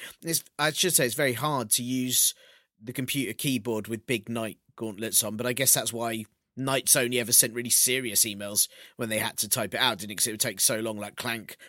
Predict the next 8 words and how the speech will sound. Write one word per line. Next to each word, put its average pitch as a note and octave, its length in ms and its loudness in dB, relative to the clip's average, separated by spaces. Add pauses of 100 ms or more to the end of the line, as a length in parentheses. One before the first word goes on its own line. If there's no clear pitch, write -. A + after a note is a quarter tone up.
(140)
clank, A#2 320 -4
clank, G#2 340 -8
clank. G#2 200 -8 (260)
So, - 200 6 (120)
anyway, A#3 220 10 (100)
look, G3+ 180 6 (800)
just G#3 340 8 (100)
maybe B2+ 600 6